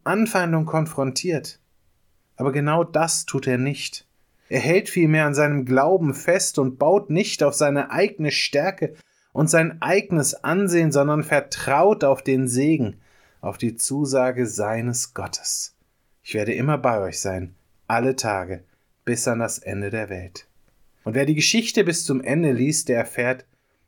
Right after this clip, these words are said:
dass dieses Vertrauen nicht unerfüllt bleibt. Wenn du magst, bete noch mit mir. Gott, manchmal, da fühle ich mich verloren im Sturm meines Lebens. Da sehe ich nur noch die Wellen und drohe unterzugehen.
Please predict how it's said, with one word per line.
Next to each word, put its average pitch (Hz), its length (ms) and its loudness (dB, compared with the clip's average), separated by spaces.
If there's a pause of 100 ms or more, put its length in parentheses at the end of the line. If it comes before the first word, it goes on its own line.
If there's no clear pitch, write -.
(120)
dass - 220 -4
dieses 160 380 -2
Vertrauen 104 600 -2 (600)
nicht 120 300 -4
unerfüllt 90 600 -8
bleibt. - 460 -14 (1300)
Wenn 117 100 -2
du 139 60 2
magst, 175 340 0
bete 165 240 0
noch 95 200 -4
mit 90 180 -12
mir. 87 240 -6 (680)
Gott, 170 300 0 (440)
manchmal, 180 600 2 (180)
da 160 100 0
fühle 208 240 2
ich 214 100 2
mich 202 180 2
verloren 175 520 6
im 151 100 4
Sturm 165 420 2
meines 160 320 0
Lebens. 98 500 -4 (300)
Da 123 100 0
sehe 170 220 8
ich - 180 2
nur 180 160 6
noch 214 160 2
die 160 220 0
Wellen 185 300 6
und 156 200 2
drohe 160 300 4
unterzugehen. 98 800 -4